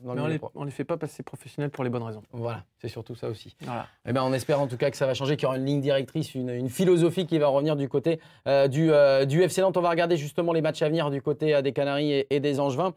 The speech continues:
Speaker 1: euh, avec, euh, la réception de Lille, pour le sco. Euh, ce sera dès vendredi et puis samedi,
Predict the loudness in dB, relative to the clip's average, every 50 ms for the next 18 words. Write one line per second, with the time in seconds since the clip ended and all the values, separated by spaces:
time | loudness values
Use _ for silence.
0 | _ -20 -20 _ _ -2 0 0 2 2 2 2 2 0 0 0 0 0 -2 0
1 | 0 0 0 2 2 0 0 0 0 0 0 0 -2 -2 -6 -6 -6 -4 0 0
2 | 2 2 2 2 0 -2 -4 _ _ _ _ 0 2 2 2 2 2 2 2 2
3 | 2 2 0 -2 -2 0 0 0 0 0 0 0 -2 -2 -4 -6 -8 -8 -2 -2
4 | -2 0 0 0 0 0 0 0 -2 -2 0 0 0 0 -2 -4 _ -10 -6 -4
5 | -4 -2 -2 -2 -4 -6